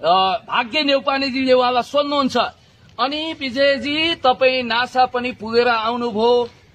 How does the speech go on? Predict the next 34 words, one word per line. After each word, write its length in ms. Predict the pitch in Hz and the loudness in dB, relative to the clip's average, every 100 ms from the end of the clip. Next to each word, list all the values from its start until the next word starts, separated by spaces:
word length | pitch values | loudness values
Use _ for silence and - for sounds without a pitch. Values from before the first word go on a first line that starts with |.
| _ 208 | _ -2
अनि 160 | 254 | 0
नासाबाट 600 | 240 240 247 262 254 247 | 2 0 2 2 4 4
यहाँ 320 | 247 240 233 | 2 0 -2
आउनुभयो, 680 | 226 233 254 220 233 240 240 - - - - | -4 -2 0 4 4 2 -2 -10 -20 -20 -6
अनि 180 | 233 285 | -2 -2
फेरि 480 | - 226 277 302 311 | -2 2 4 4 2
जाँदै 400 | 240 262 277 294 | -4 -4 -2 -4
हुनुहुन्छ, 340 | 277 262 269 262 294 330 339 - - - | -2 -4 -4 0 2 0 -4 -14 -8 -2
कतिले 380 | 254 285 285 277 | -2 -2 -2 0
त 100 | 285 | -2
फोटो 400 | - 214 226 - | 0 0 2 0
खिच्न 340 | 269 220 269 | 0 -2 -2
पनि 220 | 262 262 | 0 0
रहर 380 | 262 254 254 269 | 2 4 2 0
गर्छन्।" 460 | 269 262 254 269 311 359 - - 151 | 0 -2 0 -4 -4 -10 -20 -18 -4
म 120 | 170 | 0
अब 300 | 180 170 175 | 2 0 0
हेर्नुहोस्, 520 | 175 156 156 160 - | 0 0 -2 -8 -4
क्यारिकेचर 480 | 170 165 147 151 160 | -2 -2 -4 -4 -2
गर्न 300 | 151 151 127 | -2 -6 -6
त 60 | |
असफल 420 | 156 135 151 143 127 | -6 -6 -8 -8 -8
छु, 200 | 147 165 - - - | -10 -12 -16 -10 -2
तै 160 | 240 | 0
पनि 240 | 247 262 262 | 2 0 2
एउटा 180 | 247 226 | 2 2
असफल 360 | 202 196 214 | -2 -6 -8
प्रयास 380 | 208 175 175 165 | -6 -2 -2 -4
गर्दैछु। 440 | 160 160 165 160 165 - - - | -6 -6 -6 -6 -10 -12 -8 -2
अनि 160 | 240 | 0
विजय 260 | 240 233 240 | 0 2 2
बाबु 280 | 233 233 214 | 4 2 0
भन्नुहुन्छ, 420 | 208 226 220 214 | 0 -2 -2 0
"हो, 460 | 220 190 262 165 | 2 6 6 4